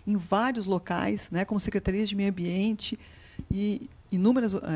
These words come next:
empresas de consultoria. Aí nós temos também a atuação do biólogo na área da saúde, que só a saúde por si já seria só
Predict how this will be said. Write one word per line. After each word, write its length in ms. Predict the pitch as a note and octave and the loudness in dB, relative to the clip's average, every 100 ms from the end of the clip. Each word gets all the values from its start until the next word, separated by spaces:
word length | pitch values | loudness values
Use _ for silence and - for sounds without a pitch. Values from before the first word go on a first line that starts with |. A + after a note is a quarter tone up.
| - - - | -2 -4 -4
empresas 320 | G3 A#3+ B3 | 0 2 2
de 80 | A3+ | 0
consultoria. 760 | G#3+ - F#3+ F3+ F#3 G#3+ A3 - - - - - - - | -2 0 -2 0 0 2 2 -2 -20 -20 -20 -20 -14 -4
Aí 100 | G#3 | -2
nós 140 | A3 | 0
temos 220 | A#3 A3 | 0 0
também 380 | - G#3 G3+ A#3 | 2 2 2 2
a 20 | |
atuação 360 | A#3 A3+ - A3 | 4 4 4 2
do 80 | G#3+ | 2
biólogo 340 | F#3+ F#3+ F3+ | 4 4 4
na 80 | A3 | 0
área 120 | C#4 | 0
da 120 | C4 | 0
saúde, 540 | C4+ C#4 A#3+ A3 A#3 - | 0 2 4 4 2 -2
que 160 | - | -4
só 220 | A#3+ - D4 | 0 4 4
a 40 | |
saúde 340 | - A#3+ A3 | 6 6 4
por 120 | - G3+ | 2 2
si 120 | A3 | 4
já 100 | G#3+ | 4
seria 380 | - F#3+ A#3+ B3 | 4 0 0 -2
só 340 | - G#3+ - | 4 4 4